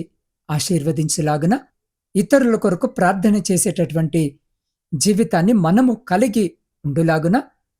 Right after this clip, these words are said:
దేవుడు తన సహాయము, కనికరము మనకు చూపించులాగున,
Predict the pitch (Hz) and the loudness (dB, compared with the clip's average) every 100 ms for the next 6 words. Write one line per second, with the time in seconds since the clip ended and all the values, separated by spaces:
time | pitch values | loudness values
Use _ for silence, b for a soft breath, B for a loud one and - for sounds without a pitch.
0 | _ _ 143 208 160 233 - 175 175 175 | _ _ 0 2 2 -2 -2 -2 0 0
1 | 143 202 214 202 175 _ _ _ _ _ | 0 2 2 0 -2 _ _ _ _ _
2 | _ 196 220 277 254 226 190 - _ _ | _ 0 2 2 2 2 0 -6 _ _
3 | - 202 196 - - 156 170 160 165 156 | -2 0 0 -2 -4 -2 0 0 0 -2
4 | 156 202 | 0 0